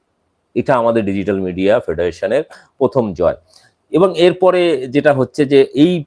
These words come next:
ট্রেন কাণ্ডটা ফ্লপ হয়ে যাওয়াতে, ফ্লপ হয়ে গেছে প্রজেক্টটা, ফলে নতুন পরিকল্পনা। কি করলো? গতকাল রাত্রেবেলা মুর্শিদাবাদের নওদাতে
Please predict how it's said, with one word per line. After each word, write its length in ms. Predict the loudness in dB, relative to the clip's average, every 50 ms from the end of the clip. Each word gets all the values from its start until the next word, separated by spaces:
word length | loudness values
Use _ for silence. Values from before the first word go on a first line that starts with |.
| _ _
ট্রেন 300 | 0 2 4 4 4 2
কাণ্ডটা 480 | 0 0 2 2 2 2 2 2 2 2
ফ্লপ 400 | 0 0 0 0 2 2 2 2 2
হয়ে 200 | 4 4 4 4
যাওয়াতে, 480 | 4 2 0 0 -2 -4 -6 -6 -6 -8 _ _ _ _ _ _ _ _ _ _ _ _ _ _ _ _ _ _ _ _ _ _
ফ্লপ 340 | _ -4 0 2 2 2 2 2
হয়ে 220 | 2 2 4 2
গেছে 360 | 2 -2 -4 -4 -6 -6 -6 -8 _ _ -8
প্রজেক্টটা, 500 | -6 -4 -4 -4 -6 _ -2 -4 -4 -4 -6 -18 _ _ _ -2
ফলে 120 | 0 2
নতুন 380 | 2 2 2 2 2 0 0 2
পরিকল্পনা। 600 | 0 0 0 0 0 -2 -2 -4 -6 -10 -10 -12
কি 260 | -14 _ _ -12 -6
করলো? 340 | 0 2 4 4 4 2 0 -4 -10 _ _ _ _ _ 2
গতকাল 420 | 2 2 4 2 2 4 4 4
রাত্রেবেলা 600 | 4 2 2 2 2 2 2 4 4 4 4 2
মুর্শিদাবাদের 500 | 2 0 -4 -2 0 2 2 4 4 2
নওদাতে 760 | 2 0 -4 -2 0 2 2 4 2 2 0 -2 -6 -8 -8